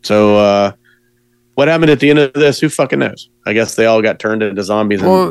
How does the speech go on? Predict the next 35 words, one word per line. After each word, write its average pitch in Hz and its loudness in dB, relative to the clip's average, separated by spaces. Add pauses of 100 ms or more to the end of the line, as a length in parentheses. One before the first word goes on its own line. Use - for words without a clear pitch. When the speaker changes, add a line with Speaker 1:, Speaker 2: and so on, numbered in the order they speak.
(140)
Speaker 1:
and 98 -6
Speaker 2:
it - 0
Speaker 1:
got - 0
Speaker 2:
makes 214 0
Speaker 1:
killed. - -4
Speaker 2:
sense 165 0
now. 117 -2
Like, 120 -2
you 151 -4
know, 117 -2
they 120 -2
sold 190 0
their 156 -2
soul 147 -2 (880)
to 117 -8
save 160 0
Speaker 1:
Oh, - -
well, 135 4
Speaker 2:
the 131 0
world. 143 0
Speaker 1:
okay, 95 -4
I 92 -4
guess. 78 -14 (1700)
I 131 0
guess. - -8
Speaker 2:
So 147 -2
I 135 2
guess, 160 0
like, 131 -2
they 131 0
turned 160 -2
into 147 -6
dead 127 -2
zombies. 127 -2
Well, 120 -4